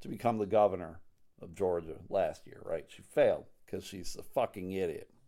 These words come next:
And she says dumb things. And I,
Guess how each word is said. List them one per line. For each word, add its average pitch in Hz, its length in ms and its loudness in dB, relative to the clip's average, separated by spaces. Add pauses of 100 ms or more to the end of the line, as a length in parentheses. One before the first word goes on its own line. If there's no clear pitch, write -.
(1160)
And 101 100 -10
she - 140 -6
says 165 400 4
dumb 131 380 6
things. - 560 -12 (480)
And 131 140 0
I, 147 100 2